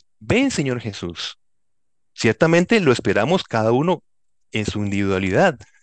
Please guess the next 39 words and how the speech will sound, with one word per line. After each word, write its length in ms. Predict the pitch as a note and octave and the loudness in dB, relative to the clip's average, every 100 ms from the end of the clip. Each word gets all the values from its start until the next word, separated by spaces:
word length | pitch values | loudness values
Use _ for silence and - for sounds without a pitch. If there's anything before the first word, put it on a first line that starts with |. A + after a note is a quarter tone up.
| _ _ _ _ _ - | _ _ _ _ _ 2
pero 240 | D3 C#3 | 4 4
quien 240 | D3+ C3+ | 4 2
recibe 320 | B2 - C#3 G3 | 2 0 0 0
a 20 | |
Jesucristo, 640 | G3 F3 E3 F#3+ - G#3+ | -2 -4 -2 -2 -2 -4
¿quién 200 | E3+ E3 | -2 -2
es? 420 | G3 B2+ - - _ - | -2 -4 -8 -18 _ -8
Es 180 | A#2+ G#3 | -2 0
el 100 | G3+ | 0
cuerpo, 560 | F#3 A3+ C#4+ B2 F2+ - _ _ _ - | 2 2 0 -6 -8 -10 _ _ _ -4
es 140 | A#2+ | 0
la 60 | F#3+ | 0
iglesia. 500 | C#3 D#3 D#3+ - D#2 - _ _ _ _ - | 2 0 0 -4 -10 -16 _ _ _ _ -4
Y 120 | C3+ | 2
una 100 | D3+ | 2
iglesia 340 | E3 E3+ F#3+ | 4 2 0
que 80 | F3 | 0
ha 40 | D#3 | -2
estado 340 | - D#3 F3 | 2 2 2
animándose 760 | F#3 A#2+ C#3+ G#3 G3 D3+ - D#3+ | 2 0 2 2 0 -2 -4 -4
mientras 580 | D3 A3 B3+ - - | 0 2 2 0 -4
Cristo 280 | C3+ C3+ G3 | -4 -6 -2
viene, 380 | E3 D3 D3 - - - - | 2 2 2 -2 -8 -20 -4
porque 220 | C#3 C3+ C3+ | -2 0 2
sabemos 380 | A#2+ B2+ F#3 | 2 2 2
que 100 | - | 0
los 160 | F#3+ E3+ | 0 2
días 240 | F#3+ F#3 | 2 0
son, 260 | F3+ G#3+ G3+ | 0 -2 -2
son 280 | - F3+ G3 | -4 -2 0
duros, 360 | F3+ B3+ E3 - | 0 0 0 -2
son 120 | C3+ | -2
difíciles, 560 | D#3+ - A#3 A#2+ G2+ F#2 | -2 0 0 0 -6 -6
¿verdad? 380 | F#2 A#2+ A#3 - _ - - - _ _ | -4 0 0 -2 _ -20 -20 -20 _ _
Ah, 140 | A#2+ - - | -4 -4 -6
eh, 140 | F2 | -10
vamos 400 | C#3 B2+ G3 B3 | -4 0 4 4
tejiendo 520 | - F3+ G3+ F#3+ E3+ E3+ | 2 2 4 4 4 4
ahí 320 | D3+ F3 | 4 2